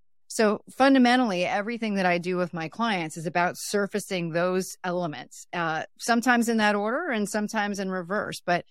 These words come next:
it's about establishing what are those core principles, those core beliefs that are driving the behaviors of your brand. And then how do you articulate that in such a way so that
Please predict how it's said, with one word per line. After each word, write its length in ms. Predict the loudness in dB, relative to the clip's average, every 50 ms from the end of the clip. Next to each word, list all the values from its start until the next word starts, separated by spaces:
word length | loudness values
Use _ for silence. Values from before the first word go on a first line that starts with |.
| -20 -20 _ _ _
it's 100 | -10 0
about 200 | 4 4 4 4
establishing 760 | 2 -2 -6 -4 -2 -2 0 -2 -2 -2 -2 -2 -2 -2 -2
what 140 | 0 2 2
are 80 | 4 4
those 180 | 4 2 0
core 240 | -2 -6 _ -6 -6
principles, 560 | -4 -4 -6 -6 -6 -8 -8 -8 -8 -8 -8
those 200 | -8 -8 -10 -10
core 280 | -12 -8 -6 -4 -2 0
beliefs 640 | 2 2 2 2 0 -4 -6 -8 -10 -14 -16 -18 -16 -4
that 160 | -2 2 4
are 160 | 4 4 4
driving 580 | 2 -2 0 2 4 4 6 4 4 2 2 2
the 80 | 2 2
behaviors 480 | 0 0 0 0 -2 -2 -2 -4 -4
of 80 | -6 -6
your 120 | -8 -10
brand. 420 | -10 -12 -12 -12 -12 -12 -14 -16 -18 _ _ _ _ _ _ -2
And 100 | 0 0
then 80 | 0
how 320 | 0 0 2 4 4 6 6
do 80 | 4
you 140 | 2 0 2
articulate 760 | 0 0 0 -2 -4 -4 -4 -2 0 0 2 2 2 2 0 0
that 280 | -2 -2 -2 -2 -4
in 120 | -8 -10 -6
such 260 | -4 -4 -4 -4 -4
a 60 | -4
way 380 | 2 4 4 4 4 2 0 -2
so 160 | -4 -4 -2
that 220 | 0 0 0 -2